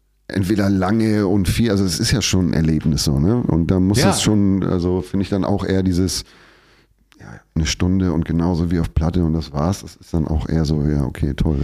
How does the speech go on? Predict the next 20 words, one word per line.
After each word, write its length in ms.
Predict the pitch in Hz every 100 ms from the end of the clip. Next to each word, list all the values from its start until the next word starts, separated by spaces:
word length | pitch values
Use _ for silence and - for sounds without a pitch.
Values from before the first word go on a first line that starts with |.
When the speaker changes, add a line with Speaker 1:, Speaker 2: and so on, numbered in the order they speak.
| -
Speaker 1:
Das 80 | - 104
Speaker 2:
Ich 60 |
meine, 180 | 110 127
ihr 60 | -
Speaker 1:
ja. 60 |
Speaker 2:
habt 100 | 135
natürlich 280 | 131 120 127
eine 60 | 117
andere 160 | 127 117
Situation 380 | 117 107 127
als 180 | 110 -
wir, 200 | 139 92
weil 140 | 95 101
ihr 80 | 107
natürlich 440 | 104 110 101 87
auch 140 | 101
mehr 280 | 98 104 107
Frontmänner 640 | - - 143 - 87 78
seid, 380 | 78 78 73 _
ne? 180 | 92 113